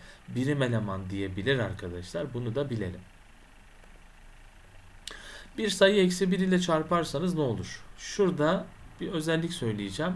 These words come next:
hiç uzatmadan. Bir sayı eksi bir ile çarparsanız çarptığınız sayının sadece işareti değişir. Eksi on dokuz ile eksi biri bakın çarpıyorum. Önce işaret demiştik biraz önce.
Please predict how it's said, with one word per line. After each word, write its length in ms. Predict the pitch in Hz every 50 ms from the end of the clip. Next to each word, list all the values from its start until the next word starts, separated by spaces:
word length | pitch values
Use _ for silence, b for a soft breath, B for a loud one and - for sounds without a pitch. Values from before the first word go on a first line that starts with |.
| 180 202
hiç 120 | 180 180
uzatmadan. 720 | - 156 139 147 147 139 139 107 98 92 98 123 170 190 - - B B B B B B B B B B
Bir 60 | - 208
sayı 300 | 180 - 202 196 196 190
eksi 240 | 185 - - 190
bir 80 | 180 190
ile 180 | 175 180 180 180
çarparsanız 800 | - 175 165 160 160 190 202 196 190 - 143 151 - - - -
çarptığınız 580 | - 165 160 156 160 - 175 180 190 185 180
sayının 320 | - 165 160 160 180 190 180
sadece 840 | 180 - - - 285 294 262 190 165 160 160 175 190 202 208 208 -
işareti 520 | 160 151 - 165 156 147 139 131 135 135 110
değişir. 440 | 104 92 90 90 - - 90 - - - B B B B B B B B -
Eksi 340 | - 147 147 147 - - 196
on 240 | 185 190 190 180 175
dokuz 340 | 160 147 - - 175 156 147
ile 100 | 147 165 180 180
eksi 360 | 139 139 139 - - 170 151
biri 200 | 143 147 170 156
bakın 260 | 147 131 131 - 170
çarpıyorum. 560 | 180 180 151 131 123 117 120 113 95 90 87 87 - - -
Önce 280 | 160 165 156 147 165
işaret 380 | 156 151 - 156 151 151 151 151
demiştik 420 | 117 104 98 92 - - 95 92
biraz 220 | - 98 95 90 90
önce. 360 | 90 87 90 90 113 135 196